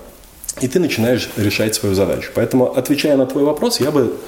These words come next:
э, сначала сказал, что каждому из нас надо вообще понять, э, ну, объять мир искусственного интеллекта весь, наверное, невозможно.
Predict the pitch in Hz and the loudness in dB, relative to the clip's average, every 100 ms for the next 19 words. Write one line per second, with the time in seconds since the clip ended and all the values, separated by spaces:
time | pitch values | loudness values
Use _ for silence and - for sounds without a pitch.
0 | - - - - - - - - 98 95 | -16 -18 -16 -18 -18 -20 -20 -4 2 4
1 | 95 90 - 95 - 135 - 98 95 110 | 4 2 0 -2 0 0 0 0 2 2
2 | 90 - - 92 90 - 107 92 87 98 | 0 -4 -6 -4 -4 -2 -2 0 0 0
3 | 120 247 262 123 285 107 - - 95 113 | 0 0 0 0 0 -2 -2 -2 0 0
4 | 123 - 87 85 85 82 78 67 - - | 0 -2 -2 0 2 0 0 0 2 2
5 | 98 120 139 - 123 151 143 - - 131 | 2 2 2 2 4 4 4 0 -4 -2
6 | 110 101 - - - - - - - 117 | 0 -2 -4 -16 -18 -20 -20 -20 -2 -2
7 | - 131 - 113 113 107 117 113 - 104 | 0 0 2 2 2 2 2 2 2 2
8 | 101 95 - 101 95 98 113 135 214 208 | 4 2 2 0 2 2 2 2 0 0
9 | 131 85 | -2 -4